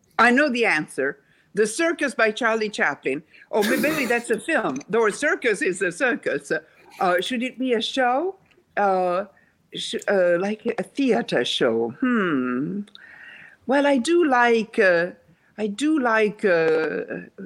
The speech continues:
circuses, uh, acrobats, clowns. Uh, I think they are also part of my inspiration. And although I'm not a professional clown or,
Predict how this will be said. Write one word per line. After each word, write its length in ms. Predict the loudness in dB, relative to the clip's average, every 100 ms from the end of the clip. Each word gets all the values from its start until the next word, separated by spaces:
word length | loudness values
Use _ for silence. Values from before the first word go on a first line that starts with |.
| -16 -16
circuses, 1160 | 0 2 2 2 -2 -2 0 0 0 -2 -2
uh, 200 | 0 0 -2
acrobats, 1000 | -4 -2 -2 -2 0 0 0 -2 -12 -14
clowns. 840 | -4 0 2 2 0 -2 -4 -6 -2
Uh, 180 | -2 -2 -10 _ _ -10 -4
I 80 | -2
think 240 | -2 2
they 100 | 4
are 260 | 4 2 -2 -6
also 400 | 0 2 2 -2
part 340 | -2 0 0 0
of 100 | 0
my 140 | 2
inspiration. 960 | 0 -2 -2 2 2 0 -2 0 0 0
And 220 | -2 -4 _ _ -2
although 280 | 0 4 2
I'm 140 | 2
not 220 | 0 0
a 40 | -4
professional 1000 | -6 -2 -2 -2 -2 -2 0 -2 -4 -6
clown 720 | -2 2 2 2 2 0 0
or, 340 | 0 0 -2